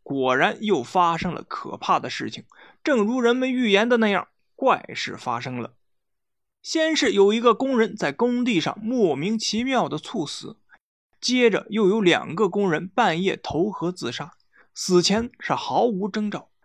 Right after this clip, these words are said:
投河之后连尸体都没有找着。最令人惊悚的事情还是发生在包工头身上。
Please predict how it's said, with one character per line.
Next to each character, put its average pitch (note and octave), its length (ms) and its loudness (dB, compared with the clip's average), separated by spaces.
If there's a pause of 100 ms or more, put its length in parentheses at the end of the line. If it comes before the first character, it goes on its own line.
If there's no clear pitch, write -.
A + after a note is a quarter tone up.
(180)
投 C#4 320 4
河 C4+ 220 0
之 C#4 240 0
后 - 380 -2
连 A3+ 260 0
尸 E4 380 4
体 - 200 -8
都 A#2+ 160 -6
没 B2+ 120 -4
有 B2 120 -2
找 B2 220 -6
着。 A2 240 -14 (380)
最 B3+ 240 4
令 A#3+ 200 4
人 B3 200 0
惊 D#4 340 0
悚 - 240 -4
的 B2+ 140 -8
事 E3+ 240 -2
情 - 160 -10 (180)
还 - 240 -2
是 F#3 140 -2
发 A3 340 2
生 G#3 160 -2
在 F#3+ 140 -2
包 G#3+ 360 2
工 G#3 200 -4
头 D#3 200 -6
身 C3 280 -10
上。 - 160 -18